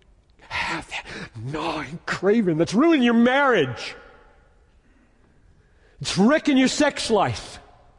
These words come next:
It's making you greedy and dishonest at work, just controlled by these cravings and these longings. Because Jesus is bread.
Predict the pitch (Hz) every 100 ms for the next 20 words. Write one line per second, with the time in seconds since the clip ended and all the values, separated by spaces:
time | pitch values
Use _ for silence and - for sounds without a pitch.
0 | _ _ _ _ - 185 185 226 330 277
1 | 233 156 117 165 262 339 311 233 202 196
2 | 143 330 - - 254 311 262 196 226 220
3 | 165 202 294 220 - - - - - -
4 | - - 196 - - 247 302 359 302 220
5 | 180 185 180 - - - 185 226 311 349
6 | 196 190 170 180 185 151 180 208 277 330
7 | 302 214 175 160 - - - - - -
8 | _ _ _ - - 127 - - 175 117
9 | 127 - 127 107 107 127 156 156 135 107